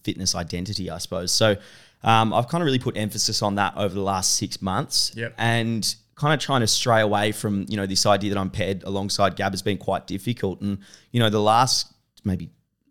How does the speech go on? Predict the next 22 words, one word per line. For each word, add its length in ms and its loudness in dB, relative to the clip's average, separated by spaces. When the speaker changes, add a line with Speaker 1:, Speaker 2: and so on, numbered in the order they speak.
Speaker 1:
month, 600 -4
I've 160 -4
just, 260 -4
like, 160 -4
really 200 -2
Speaker 2:
Yeah. 60 0
Speaker 1:
started 280 2
this 40 -10
running 300 -6
content, 540 -6
and 100 0
it's 120 0
just, 160 0
like, 100 -4
hit 300 -6
algorithms. 580 -6
It's 120 -10
hit 140 0
a 60 2
niche, 380 0
and, 120 -8
like, 180 -8